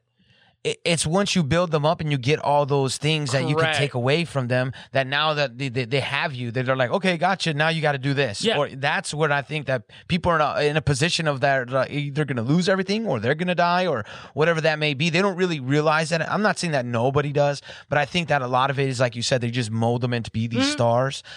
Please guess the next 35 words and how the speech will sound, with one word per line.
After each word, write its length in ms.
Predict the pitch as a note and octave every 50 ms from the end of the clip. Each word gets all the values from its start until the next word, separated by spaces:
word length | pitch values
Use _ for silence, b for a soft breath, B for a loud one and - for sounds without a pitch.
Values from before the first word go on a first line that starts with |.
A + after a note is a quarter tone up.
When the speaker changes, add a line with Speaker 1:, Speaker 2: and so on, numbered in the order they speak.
| B B B
Speaker 1:
and, 200 | - B2 B2+ A#2+
and, 240 | E2 B2+ C3 A#2 -
and 140 | C3 C3+ C3
they 80 | C#3+
don't 140 | D3 C#3+ C3
really 200 | D3 D#3 D3+ D#3
know 180 | D3+ D#3 D#3+ D#3+
where 120 | D#3+ D#3
they're 100 | D3 D3
going 240 | B2+ C#3 D#3 F3+ F#3
with 140 | E3+ D#3+ -
it. 80 | D#3+
They 120 | D3 D#3 D#3
just 200 | D3+ D3+ A#2+ D3
know 100 | D#3 D3+
that 140 | C#3+ C#3
they're 120 | B2 C#3+ D3+
gonna 140 | D#3 D3+ C#3+
be 120 | C3 C3+
famous, 420 | A#2+ - C3+ D3 E3 D#3+ C#3+ -
and 120 | C#3+ C3+ B2+
that's 180 | B2+ C3+ C3+ -
all 200 | - - D3 D3 C#3
they, 140 | C#3 C3+
now 260 | G2 B2+ C#3 D3 F3 F3+
that's 240 | D#3 D3+ D3+ -
all 100 | C#3+ D3
they 120 | D3+ D3 D3
know 180 | C#3 D3 E3
about, 220 | F3+ C#3+ D#3 D#3 D3+
and 80 | C3+
that's 140 | B2+ B2+ -
all 100 | B2+ C#3
they 80 | C3 A#2+
want. 340 | A2 A#2 C#3+ D#3 C3+ G2+